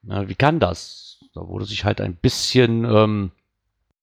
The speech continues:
dann hat der Owner, ich glaub, nach, nach mehreren Wochen hat er dann wohl auch mal drauf reagiert. Ähm, er kommt nun leider erst, erst zur ersten Sichtung, da er das Wochenende leider nicht konnte.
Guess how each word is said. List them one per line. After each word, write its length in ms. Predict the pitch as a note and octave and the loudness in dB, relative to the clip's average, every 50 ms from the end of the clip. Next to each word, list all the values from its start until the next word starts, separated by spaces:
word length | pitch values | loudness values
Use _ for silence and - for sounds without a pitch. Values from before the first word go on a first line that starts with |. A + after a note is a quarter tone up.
| _ _ _ _ _ - - - - - - - - - - - | _ _ _ _ _ -20 -20 -20 -20 -20 -18 -18 -16 -16 -2 0
dann 140 | G2+ F#2 | 2 4
hat 120 | F#2+ A2+ A#2 | 4 4 4
der 120 | A#2+ B2+ | 2 4
Owner, 300 | A2+ A#2+ C3 - C3+ C3 | 4 4 6 6 6 6
ich 80 | B2+ A2+ | 4 4
glaub, 180 | G#2+ A2+ G2 | 2 0 0
nach, 160 | A2+ G#2 F#2+ G2+ | 0 -2 -4 -2
nach 160 | A#2 A2 G#2 | -4 -4 -2
mehreren 460 | G#2+ A2+ A#2 A#2+ B2 G#2+ A#2+ A#2 G#2 | 2 2 4 4 4 4 2 0 0
Wochen 280 | A#2 A#2+ G2+ - A2 G#2 | 0 0 0 0 0 2
hat 80 | A#2 | 2
er 60 | A#2+ | 4
dann 100 | A2+ G#2+ | 4 2
wohl 100 | G#2 A2 | 0 0
auch 100 | G2+ G#2 | 0 0
mal 120 | G#2 G#2+ G2+ | 0 0 0
drauf 300 | F2+ G#2 A2 G#2+ - - | 2 2 2 2 4 2
reagiert. 680 | A2 G#2 G#2 F2+ - - B2+ C#3+ E3 E3+ F3 - - - | 4 4 4 2 0 2 4 6 6 6 6 4 -2 -6
Ähm, 640 | F2+ A2+ A2+ A2 A2 A2 A2 G#2+ G#2 G2+ G2+ G2 D#2+ _ _ _ _ _ _ _ - | -4 -2 -2 -2 -2 -4 -8 -8 -8 -10 -10 -12 -14 _ _ _ _ _ _ _ -16
er 80 | F#2+ | -14
kommt 280 | F#2 - A2 A#2 A2 A2+ | -2 0 0 0 0 -2
nun 80 | A2+ | 0
leider 220 | A2 A2 A2+ A#2 A2+ | 0 2 4 4 4
erst, 160 | A2 G#2 - | 2 2 0
erst 140 | G#2 G#2 - | -4 -4 -4
zur 100 | B2+ A2+ | -2 0
ersten 260 | A2+ A2+ - - G#2 | 0 -2 -2 -4 -2
Sichtung, 380 | G2 B2+ A#2+ - - C#3 B2+ A#2 | 0 0 0 2 0 0 2 4
da 80 | G#2+ G#2 | 4 4
er 40 | |
das 160 | G#2+ G2+ - - | 4 4 2 2
Wochenende 240 | A#2 G2 A2+ A2+ | 2 2 4 4
leider 120 | A2 G#2+ G2+ | 4 4 4
nicht 140 | G2 F#2 - | 2 -2 2
konnte. 440 | - B2 C3 C#3 - - C3+ B2+ | 4 4 4 4 4 2 2 2